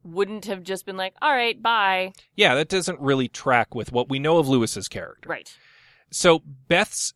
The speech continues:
Speaker 2: theory is that Tilly noticed Lewis loitering around a few times, but it was less he's lurking around suspiciously and more she noticed him on Whittier Lane and has now reframed it as suspicious because of the stalking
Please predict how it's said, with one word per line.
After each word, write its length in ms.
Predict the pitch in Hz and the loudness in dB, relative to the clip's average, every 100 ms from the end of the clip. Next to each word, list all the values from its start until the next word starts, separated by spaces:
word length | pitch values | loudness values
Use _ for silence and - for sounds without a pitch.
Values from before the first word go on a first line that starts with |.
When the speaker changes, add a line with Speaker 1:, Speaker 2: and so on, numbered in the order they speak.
| - | -14
Speaker 2:
theory 520 | - 254 226 123 117 | -6 0 2 2 0
is 160 | 123 | 0
that 200 | - 123 | -2 -2
Tilly 440 | - 180 185 175 151 | 0 0 0 -2 -8
noticed 680 | 131 127 135 165 170 - - - _ - | -8 2 4 4 0 -4 -12 -20 _ -4
Lewis 420 | 135 131 127 - | 0 2 0 -2
loitering 380 | 117 127 123 110 | 0 2 2 -2
around 380 | 101 113 127 117 | 0 0 0 -2
a 40 | |
few 180 | - 92 | -10 -16
times, 600 | - - - _ - - _ _ _ | -16 -16 -18 _ -18 -18 _ _ _
but 160 | 143 | 4
it 80 | 147 | 4
was 220 | 165 156 | 0 -2
less 280 | 147 151 - - | 2 0 0 -6
he's 220 | 143 117 | -6 0
lurking 320 | 127 139 151 | -2 -2 -2
around 240 | 131 123 117 | 0 0 -2
suspiciously 920 | 117 - 202 - 156 - 123 117 117 | -10 -2 -2 -2 -6 -4 -4 -4 -6
and 160 | 123 | -6
more 300 | 117 117 123 | -2 0 0
she 420 | 120 - 143 123 117 | 0 -6 -4 -4 -2
noticed 400 | 117 127 127 - | 0 0 -2 -6
him 140 | 127 | -4
on 180 | 117 107 | -4 -2
Whittier 240 | 117 110 | -2 -2
Lane 360 | 107 123 151 117 | -4 -2 0 -2
and 180 | 113 123 | -4 -6
has 180 | 120 113 | -4 -2
now 120 | 123 | 0
reframed 640 | 113 123 - - 143 135 | 0 -4 -4 -4 -2 -4
it 120 | 95 - | -10 -12
as 180 | 95 - | -10 -10
suspicious 600 | - - 92 - 98 - | -10 -12 -12 -14 -14 -14
because 420 | 113 - 147 120 | -14 -6 -6 -6
of 120 | 104 | -10
the 80 | 107 | -8
stalking 460 | - 131 120 98 | -6 -4 -6 -10